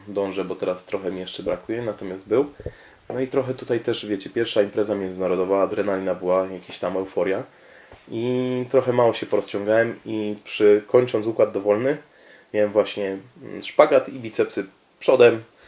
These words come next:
i chciałem jeszcze bardziej, trochę docisnąć, gdzieś tam słyszałem, że coś strzeliło, ale spoko, wstałem elegancko, zszedłem ze sceny, super. No i siedząc, już czekając na, powiedzmy, tam kolejne kategorie wychodziły i na ogłoszenie wyników, mówią:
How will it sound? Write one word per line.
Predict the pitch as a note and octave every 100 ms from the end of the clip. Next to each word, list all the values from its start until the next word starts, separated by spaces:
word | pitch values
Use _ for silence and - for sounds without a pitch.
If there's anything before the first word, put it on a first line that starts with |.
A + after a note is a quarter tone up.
| - _
i | A#2+
chciałem | - A2
jeszcze | G#2+ -
bardziej, | G#2+ G#2+ G#2+ G2
trochę | C3+ B2+ A2+
docisnąć, | G#2+ - A2 G#2 G#2
gdzieś | - A#2+
tam | - G2+
słyszałem, | - G#2+ A2+ F#2+
że | G2+
coś | G2 F#2+ - - - - _
strzeliło, | - - B2+ D3+ C#3+
ale | A#2 G#2
spoko, | - B2 A2 F#2+ F#2+
wstałem | - B2 A#2 A2 G2 F#2+ - -
elegancko, | G#2 G#2 G#2 G2+ G#2 F2+
zszedłem | - G#2 G2 F#2
ze | F#2
sceny, | - F#2+ F2+
super. | F#2 - - - - - - _ _
No | - C3
i |
siedząc, | C3 B2+ A#2+ B2+ C#3 - -
już | A2 G#2+ -
czekając | A2 A2+ A2 G#2
na, | G2+ G2
powiedzmy, | F#2+ G2 G2 G2+ F#2+
tam | F#2+ G2
kolejne | - G#2 G#2 G#2
kategorie | - F#2+ F#2+ F#2+
wychodziły | G2 G2 A2+ A2
i | G#2 G#2
na |
ogłoszenie | G#2 G#2+ - G2+
wyników, | G2 G#2 C3 B2 -
mówią: | G#2+